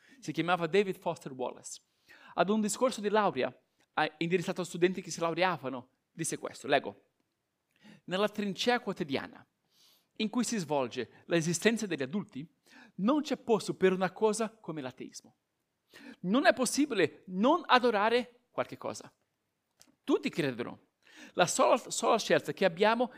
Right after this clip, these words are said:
è su che cosa, è su, su che, che cosa adorare. E forse la più convincente ragione per scegliere qualche sorta di Dio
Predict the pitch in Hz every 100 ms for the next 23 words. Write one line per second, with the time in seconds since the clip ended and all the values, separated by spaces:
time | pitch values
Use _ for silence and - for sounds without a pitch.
0 | - - 294 - - - 214 - - 190
1 | 208 220 196 _ _ _ _ _ _ _
2 | _ _ _ _ - 165 226 - - -
3 | 247 - - 226 180 175 165 180 190 117
4 | - _ _ _ _ _ _ - - 214
5 | - 247 220 196 - 294 349 262 240 202
6 | 170 151 156 151 131 127 123 - - 202
7 | 208 196 - 339 339 202 165 160 143 127
8 | 117 156 214 156